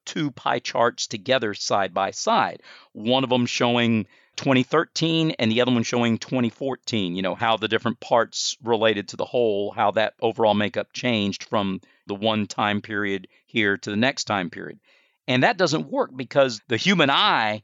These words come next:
together with the human brain, cannot perceive minute differences across multiple dimensions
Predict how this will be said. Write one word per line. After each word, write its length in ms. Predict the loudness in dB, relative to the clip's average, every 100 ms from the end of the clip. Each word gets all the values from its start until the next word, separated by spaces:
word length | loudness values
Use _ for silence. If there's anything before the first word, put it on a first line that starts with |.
| _ -6
together 280 | 2 2
with 140 | 2 -2
the 80 | 0
human 320 | 2 2 2
brain, 540 | 2 4 4 4 2 -2 _ _
cannot 520 | 0 2 4 2 0 -6
perceive 640 | -6 -4 -2 -2 -2 -2
minute 760 | 0 2 2 2 2 0 -6 -2
differences 720 | -2 0 -2 -2 -2 -2 -6 _ -4
across 560 | -4 2 2 4 0 -4
multiple 540 | 0 2 2 -4 -6
dimensions 760 | -2 2 2 2 0 0 0